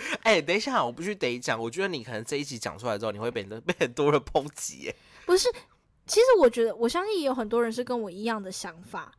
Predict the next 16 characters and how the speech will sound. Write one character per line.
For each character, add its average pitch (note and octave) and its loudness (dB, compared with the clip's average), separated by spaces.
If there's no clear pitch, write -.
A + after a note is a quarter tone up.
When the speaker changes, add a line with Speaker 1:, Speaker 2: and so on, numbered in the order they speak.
Speaker 2:
但 G#4 -2
其 D4+ -4
实 C4+ 0
我 A#3+ 0
现 G#4+ -2
在 G#4+ 2
也 A3+ 0
在 B3+ 2
打 G3 -4
工 G#3+ -8
啊， G#3 -6
对 A3 -4
不 F#3+ -8
对？ E3+ -14
只 D4+ 0
是 G4+ 6